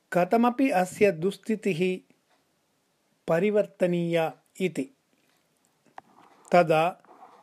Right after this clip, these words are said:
विष्णुः अमूल्यैः रत्नैः पूर्णम् एकं घटं दर्शयन् ताम् उक्तवान्, "पश्यतु, अहम् एतं घटं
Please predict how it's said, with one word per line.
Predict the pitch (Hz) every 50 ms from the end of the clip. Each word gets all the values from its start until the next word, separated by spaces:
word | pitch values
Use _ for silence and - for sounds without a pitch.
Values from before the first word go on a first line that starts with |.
| - _ - _ _ _
विष्णुः | 180 180 202 196 - - 214 196 180 160 165 175 214 269 - _ _ _ _ _ _ _ _ 170
अमूल्यैः | 170 190 220 226 233 233 233 233 233 240 247 240 214 214 196
रत्नैः | 185 175 180 - 214 202 208 208 202 170 160 165 180 - - _ _ _ _ _ _ _ -
पूर्णम् | - 220 233 240 220 226 240 240 220 202
एकं | 190 185 190 190 190 - 185 180 170 156
घटं | 156 165 156 - 202 202 196 175 156 - _ _ _ _ _ _ _ 165
दर्शयन् | 156 165 160 - - - 180 165 147 143 151 175 196 - _ _ _ _ _ _ _ _ _ _ _ _ _ _ -
ताम् | 180 170 175 180 185 180 - _
उक्तवान्, | 180 175 - - - 202 180 170 151 139 135 135 135 - _ _ _ _ _ _ _ _ _ _ _ _ _ _ -
"पश्यतु, | 226 240 - - 254 233 233 - 226 233 233 233 - _ _ _ - _ _ _ _ _
अहम् | 185 180 180 208 202 185 185 226 - - _ _ _ _ _ _ -
एतं | 196 226 233 226 254 233 214 190 175
घटं | 175 185 180 175 214 196 175 170 202